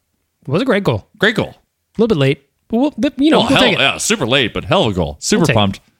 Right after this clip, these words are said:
Speaker 2: Almo-, almost had me believing that they had a chance to come back and win that game.
Speaker 1: Oh,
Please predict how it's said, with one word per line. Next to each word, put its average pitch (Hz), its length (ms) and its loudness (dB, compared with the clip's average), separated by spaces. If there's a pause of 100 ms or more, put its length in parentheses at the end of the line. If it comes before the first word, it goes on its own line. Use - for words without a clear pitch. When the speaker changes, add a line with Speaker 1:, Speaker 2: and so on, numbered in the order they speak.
(180)
Speaker 2:
Almo-, 151 260 0
almost 180 320 2
had 175 160 2
me 170 80 0
believing 143 380 2
that 117 120 0
they 107 80 0
had 104 120 2
a 98 40 -2
chance 127 300 -2
to - 60 -10
come 120 160 0
back 120 160 2
and 98 100 0
win 107 120 2
that 101 140 -2
game. 80 220 -8 (140)
Speaker 1:
Oh, 131 320 0